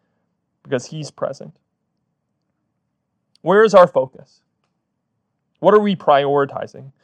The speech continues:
Are we looking through the eyes of Almighty God? Are we seeing what he sees? Or are we looking through the eyes of flesh, seeing the way that the world sees? We talked, uh, a moment ago about Elijah's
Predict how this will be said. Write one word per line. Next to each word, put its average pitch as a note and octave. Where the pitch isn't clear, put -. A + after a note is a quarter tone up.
Are D#3+
we D#3+
looking G3+
through G3
the D#3+
eyes E3
of D3+
Almighty D3+
God? C3
Are E3+
we E3+
seeing G3
what E3+
he G#3
sees? A3
Or E3+
are E3+
we F3
looking G3
through F3
the D#3
eyes C#3+
of B2+
flesh, -
seeing D3+
the C3
way B2
that B2
the B2+
world A#2+
sees? A2
We C3
talked, G#3+
uh, E3
a D#3
moment D#3
ago C#3+
about B2+
Elijah's C3+